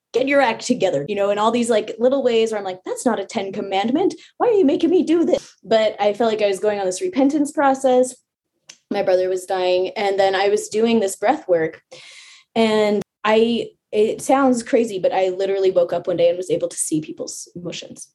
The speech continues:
I could just see them. And they would look like, kind of like black mist over a person.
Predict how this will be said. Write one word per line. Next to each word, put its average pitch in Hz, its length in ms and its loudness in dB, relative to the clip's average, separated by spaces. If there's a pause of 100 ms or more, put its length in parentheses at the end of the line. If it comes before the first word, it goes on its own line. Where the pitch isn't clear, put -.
(220)
I 170 80 -6
could 170 160 -10
just 165 180 -6
see 160 100 -8
them. - 260 -14 (760)
And 196 600 2
they 196 120 4
would 196 200 2
look 196 680 -2 (380)
like, 180 640 0 (320)
kind 277 200 2
of 277 60 0
like 220 280 -2
black 202 600 -2 (420)
mist - 800 -6 (380)
over 180 320 2
a 151 80 -2
person. - 580 -10